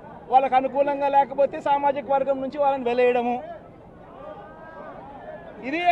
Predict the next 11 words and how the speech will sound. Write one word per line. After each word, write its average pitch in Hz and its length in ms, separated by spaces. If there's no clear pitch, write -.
సా-, 311 240
చంద్రబాబు 302 440
నాయుడు 285 280
గారు, 277 160
రామోజీరావు, 269 680
ఆంధ్రజ్యోతి 262 500
రాధాకృష్ణ, 254 560
టీవీ 254 240
ఫైవ్ 254 180
వీళ్ళు 269 260
ముగ్గురు. 262 300